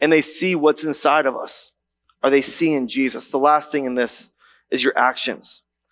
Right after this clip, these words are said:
How are you presently serving the Lord? It says in Matthew chapter six, which I think is gonna be on the screen, but the exact same words are in Luke sixteen, and I say that because when God repeats himself, I think you should probably pay attention.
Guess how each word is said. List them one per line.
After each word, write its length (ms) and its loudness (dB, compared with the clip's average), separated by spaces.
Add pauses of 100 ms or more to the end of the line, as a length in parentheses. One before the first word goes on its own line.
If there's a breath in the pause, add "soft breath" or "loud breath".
(340 soft breath)
How 260 4
are 80 6
you 220 0
presently 880 -2 (100)
serving 680 0 (220 soft breath)
the 100 4
Lord? 460 4 (720)
It 120 2
says 240 4
in 140 2
Matthew 640 0 (120)
chapter 360 0
six, 420 2
which 160 0
I 80 6
think 220 -4
is 100 -6
gonna 140 0
be 80 2
on 100 4
the 60 -2
screen, 460 0 (220 loud breath)
but 140 2
the 140 2
exact 420 2
same 260 0
words 300 2
are 140 4
in 60 0
Luke 200 0
sixteen, 560 -4
and 80 -2
I 60 4
say 320 0
that 320 0 (180 loud breath)
because 240 -2
when 140 -2
God 240 2
repeats 400 -6
himself, 420 2
I 60 2
think 240 -6
you 60 -14
should 140 -10
probably 220 4
pay 160 2
attention. 600 0